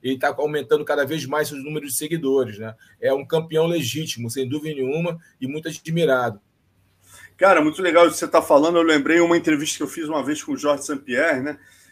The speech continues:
Speaker 2: Eu falei, "Cara, como é que pode? Você é o único cara que eu vi, né? Depois eu vi Anderson também, vi outros, mas você foi o primeiro cara que eu vi dentro dos Estados Unidos com a galera gritando o seu nome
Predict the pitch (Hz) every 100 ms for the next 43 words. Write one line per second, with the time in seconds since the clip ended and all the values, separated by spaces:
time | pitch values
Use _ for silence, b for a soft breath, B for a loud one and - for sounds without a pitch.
0 | b - 302 302 - 196 156 - 156 180
1 | - _ 175 160 139 127 127 135 - 156
2 | 165 160 156 175 - _ 160 160 160 156
3 | 139 - 127 - 170 135 147 - _ _
4 | _ _ _ - 120 - 156 160 131 151
5 | 127 143 139 131 135 - 120 131 139 151
6 | 127 117 110 - 120 120 123 - 139 165
7 | 151 143 143 160 156 147 151 - 143 -
8 | 285 - - 277 294 320 294 285 - -
9 | 139 131 127 117 110 156 165 104 - -
10 | - b b b b b - 139 151 151
11 | 143 143 165 147 156 - 156 170 - 160
12 | 143 165